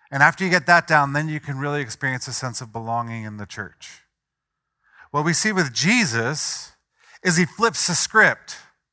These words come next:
He puts belonging at the very front and center, at the very beginning. With Jesus, you can experience a sense of belonging in his presence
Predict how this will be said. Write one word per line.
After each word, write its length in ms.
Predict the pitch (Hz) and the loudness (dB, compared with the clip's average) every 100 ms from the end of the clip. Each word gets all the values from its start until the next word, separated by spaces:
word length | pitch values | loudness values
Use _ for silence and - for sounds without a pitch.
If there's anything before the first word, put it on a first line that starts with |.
| _ _ _ _ _ _ _ _ | _ _ _ _ _ _ _ _
He 60 | 180 | -2
puts 280 | - 220 - | 2 2 2
belonging 680 | 190 180 240 254 220 185 | 0 6 6 6 4 0
at 240 | 208 190 - | 6 4 6
the 80 | 277 | 4
very 400 | 175 202 202 196 | 6 6 6 2
front 440 | - 175 190 190 | -2 4 4 4
and 160 | 151 151 | -2 -2
center, 400 | - 190 147 104 | 2 4 4 0
at 160 | 123 | -4
the 80 | 151 131 | -4 4
very 240 | 220 226 | 6 6
beginning. 540 | 208 196 208 160 104 95 _ _ _ _ _ _ _ _ - | 4 4 4 2 -4 -12 _ _ _ _ _ _ _ _ -2
With 160 | 190 | 0
Jesus, 580 | - 233 254 180 175 - 190 | 2 4 4 4 2 0 -2
you 140 | 208 | 0
can 160 | 233 214 | 2 2
experience 720 | - - - 233 226 208 175 | 2 -2 2 4 6 4 2
a 60 | |
sense 280 | 160 202 180 | 2 0 -2
of 120 | 185 | -2
belonging 500 | 151 175 180 202 214 | 0 4 6 6 2
in 100 | 214 | -2
his 100 | 196 | -2
presence 540 | - 202 202 226 208 | 0 2 2 2 -4